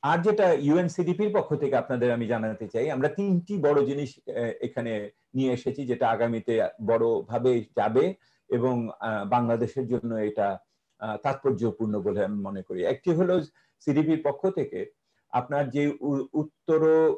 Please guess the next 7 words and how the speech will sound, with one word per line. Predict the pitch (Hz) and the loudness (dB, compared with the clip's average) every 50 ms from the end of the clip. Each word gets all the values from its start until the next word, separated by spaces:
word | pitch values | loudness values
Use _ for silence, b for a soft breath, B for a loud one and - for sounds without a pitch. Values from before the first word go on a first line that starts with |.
| - - | -2 -4
উত্তরিত | 151 147 - _ _ _ _ _ - 175 175 170 165 160 156 - 175 165 165 156 147 143 135 120 | -6 -6 -6 _ _ _ _ _ 0 2 4 6 6 4 4 4 2 4 4 4 4 2 0 -4
যে, | 120 - _ _ - | -8 -10 _ _ -6
যে | 127 127 131 135 135 127 | 0 2 4 4 4 2
স্বল্পোন্নত | 131 - 151 139 135 135 143 139 139 139 135 139 | -2 -2 -2 -2 0 0 -2 -4 -4 -2 0 0
দেশ | 131 - 127 127 127 - | 2 2 2 0 0 0
আছে, | 113 113 - - - 117 - - - _ _ _ _ b b b 95 b b - | -2 -2 -2 -4 -6 -8 -6 -8 -10 _ _ _ _ b b b -20 b b -6
আহ, | 120 120 120 117 113 104 - | -2 0 0 0 0 -2 -4